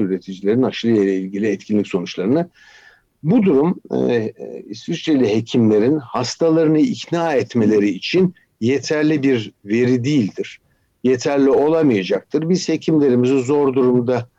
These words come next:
e, bırakmamak, insanların kafasının daha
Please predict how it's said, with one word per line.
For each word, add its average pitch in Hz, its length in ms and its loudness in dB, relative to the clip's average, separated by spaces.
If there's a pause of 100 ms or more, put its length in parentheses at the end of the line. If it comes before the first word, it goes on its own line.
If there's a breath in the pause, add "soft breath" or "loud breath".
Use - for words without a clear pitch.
(320)
e, 110 340 0
bırakmamak, 120 680 -4 (260)
insanların 135 600 2
kafasının 120 640 -2
daha 117 200 0